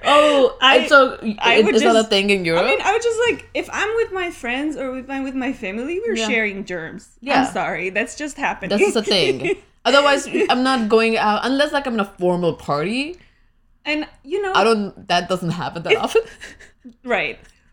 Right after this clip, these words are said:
Speaker 2: I mean, obviously, like, if you're in a formal party with, like, coworkers or something, or, like, you're trying to make an impression, like, you're gonna watch yourself more.
Speaker 1: Exactly.
Speaker 2: But, like, I find it funny that, like,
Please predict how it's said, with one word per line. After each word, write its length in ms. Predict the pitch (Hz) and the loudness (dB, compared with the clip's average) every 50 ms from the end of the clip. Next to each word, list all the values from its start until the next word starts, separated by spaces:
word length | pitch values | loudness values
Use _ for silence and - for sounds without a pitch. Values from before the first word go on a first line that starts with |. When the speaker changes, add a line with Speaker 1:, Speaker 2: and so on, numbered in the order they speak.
| _ _ - | _ _ -2
Speaker 2:
I 60 | 311 | 0
mean, 160 | 330 349 311 - | 0 0 2 2
obviously, 480 | 339 320 302 349 349 381 - 311 294 285 | 4 4 4 2 0 0 -2 -2 -4 -2
like, 180 | 262 - 254 | -2 -2 -2
if 80 | 247 - | -2 -4
you're 140 | 277 269 269 | -4 -4 -4
in 80 | 262 | -4
a 20 | 277 | -4
formal 300 | 269 247 233 233 240 233 | -4 -4 -4 -4 -4 -6
party 380 | 233 254 226 214 214 214 214 214 | -6 -6 -6 -4 -4 -4 -4 -4
with, 100 | 208 196 | -4 -4
like, 220 | 208 202 196 208 | -4 -6 -6 -6
coworkers 540 | - - 190 196 214 208 214 247 247 240 233 | -8 -8 -6 -6 -6 -6 -6 -6 -6 -6 -8
or 60 | 254 | -10
something, 520 | 269 - 262 247 269 262 262 262 269 269 247 | -10 -8 -6 -6 -6 -6 -6 -6 -6 -6 -6
or, 80 | 220 | -6
like, 200 | 208 202 202 226 | -6 -6 -6 -6
you're 100 | 202 214 | -6 -6
trying 180 | 214 - 220 208 | -6 -6 -8 -8
to 60 | 202 | -8
make 180 | 202 202 208 226 | -8 -10 -8 -8
an 60 | 220 | -8
impression, 420 | 208 208 185 196 - - 233 220 | -8 -8 -10 -10 -10 -10 -10 -8
like, 160 | 208 180 175 | -10 -10 -8
you're 180 | 202 214 208 190 | -8 -8 -8 -8
gonna 220 | 185 202 202 180 | -10 -12 -12 -10
watch 260 | 185 175 202 202 - - | -8 -8 -10 -10 -10 -14
yourself 420 | 175 180 - - 156 156 170 - | -16 -16 -14 -14 -16 -16 -10 -8
more. 80 | - 180 | -6 -6
Speaker 1:
Exactly. 280 | 156 151 - 135 185 | -4 -4 -6 -6 -8
Speaker 2:
But, 100 | - - | -8 -8
like, 280 | 185 180 180 180 - - _ _ _ _ _ _ _ _ _ _ _ _ _ _ _ _ _ _ _ _ _ _ _ _ _ _ _ _ - | -8 -8 -8 -10 -12 -16 _ _ _ _ _ _ _ _ _ _ _ _ _ _ _ _ _ _ _ _ _ _ _ _ _ _ _ _ -2
I 120 | 233 247 | 0 0
find 300 | 254 - - 277 285 269 262 | 0 -2 -4 -4 -4 -4 -4
it 100 | 269 - | -6 -8
funny 520 | - - 196 196 208 220 226 240 254 - _ _ _ _ _ _ _ _ _ _ _ | -10 -12 -12 -10 -10 -10 -10 -10 -12 -14 _ _ _ _ _ _ _ _ _ _ _
that, 220 | 220 220 220 180 - | -8 -6 -6 -6 -6
like, 420 | 196 185 170 160 175 170 - - | -6 -6 -4 -6 -6 -8 -12 -18